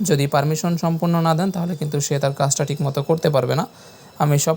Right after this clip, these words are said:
পারমিশন দিয়ে দিলাম। এখন আমাদেরকে খুঁজে বেরতে হবে, ডাউনলোড ফোল্ডার খুঁজে বের করতে হবে। খুঁজে বের করার পরে আমাদের হিনো যেই ফাইলটা রয়েছে সেটাতে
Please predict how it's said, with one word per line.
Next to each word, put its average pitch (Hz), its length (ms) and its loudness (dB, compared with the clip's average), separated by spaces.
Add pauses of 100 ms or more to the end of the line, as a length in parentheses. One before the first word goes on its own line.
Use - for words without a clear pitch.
পারমিশন 156 340 0 (100)
দিয়ে 180 160 4
দিলাম। 185 180 -2 (100)
এখন 170 220 0
আমাদেরকে 160 400 2
খুঁজে 156 220 4
বেরতে 156 220 2
হবে, 165 200 4
ডাউনলোড 143 280 0 (260)
ফোল্ডার 151 320 2
খুঁজে 151 220 4
বের 143 160 0
করতে 147 220 -2
হবে। 151 140 4 (100)
খুঁজে 147 220 2
বের 143 160 0
করার 156 240 4
পরে 160 140 2 (560)
আমাদের 147 240 4 (140)
হিনো 196 260 6 (100)
যেই 180 180 4
ফাইলটা 143 380 2
রয়েছে 139 220 -2 (100)
সেটাতে 147 300 -2